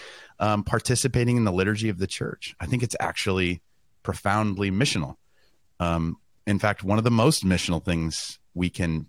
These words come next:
participate in, I think, is the liturgy. Um, and we can get to that in a second, but I think it's, to, to, to back up and touch that definition again,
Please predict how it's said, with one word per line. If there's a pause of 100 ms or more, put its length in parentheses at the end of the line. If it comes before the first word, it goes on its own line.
participate
in,
I
think,
is
the
liturgy. (800)
Um, (100)
and
we
can
get
to
that
in
a
second,
but
I
think
it's, (640)
to,
to, (140)
to
back
up
and (160)
touch
that
definition
again,